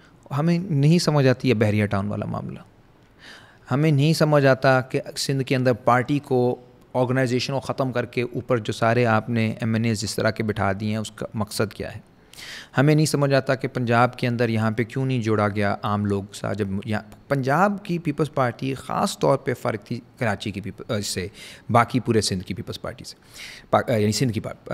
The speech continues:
पार्टी से। फ़र्क ये था कि यहाँ पे पंजाब में ज़्यादातर मिडिल क्लास और वर्किंग क्लास लोग पीपल्स पार्टी में गए थे। सिंध में फिर भी लैंडेड एलीट का एक बहुत बड़ा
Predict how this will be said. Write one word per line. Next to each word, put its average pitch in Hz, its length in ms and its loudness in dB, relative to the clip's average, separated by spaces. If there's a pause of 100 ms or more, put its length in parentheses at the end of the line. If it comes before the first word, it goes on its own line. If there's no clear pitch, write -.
(540)
पार्टी 98 220 -4
से। - 160 -10 (180)
फ़र्क 202 340 4
ये 170 120 2
था 170 140 2
कि 170 120 0
यहाँ 135 500 0
पे 123 380 2
पंजाब 117 720 0
में 113 440 -2 (520)
ज़्यादातर 143 800 2
मिडिल 120 280 0
क्लास 110 600 -4
और 117 100 -4
वर्किंग 104 360 -4
क्लास 104 300 -4
लोग 101 200 -6 (320)
पीपल्स 104 220 -6
पार्टी 104 280 -12
में 87 140 -10
गए - 220 -12
थे। - 40 -18 (540)
सिंध 160 260 2
में 156 140 4
फिर 151 180 0
भी 156 220 2
लैंडेड 123 400 0
एलीट 113 240 -2
का 123 120 -2
एक 101 120 -2
बहुत 104 160 -4
बड़ा 104 260 0